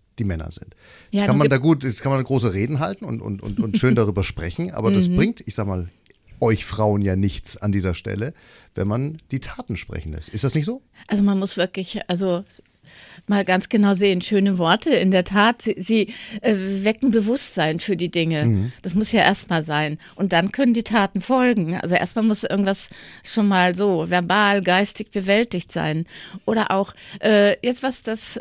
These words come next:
Speaker 2: äh, äh, ja, so betrifft, dass, äh, diese unterschiedlichen Gehälter und
Speaker 1: Mhm.
Speaker 2: so. Äh,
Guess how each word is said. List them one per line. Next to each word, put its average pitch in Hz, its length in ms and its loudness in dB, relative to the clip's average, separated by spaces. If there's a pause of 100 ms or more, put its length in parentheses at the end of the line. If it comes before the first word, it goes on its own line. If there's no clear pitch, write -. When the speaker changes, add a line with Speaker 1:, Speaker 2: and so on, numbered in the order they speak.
Speaker 2:
äh, 214 320 -2 (600)
äh, 202 220 0
ja, 190 220 0 (480)
so 214 100 -8
betrifft, 214 500 -6
dass, 196 340 -2 (100)
äh, 196 280 -4
diese 202 360 -4 (400)
unterschiedlichen 220 760 0
Gehälter 208 720 2
und 131 100 2
Speaker 1:
Mhm. 117 40 4
Speaker 2:
so. 165 280 -2 (400)
Äh, 208 260 2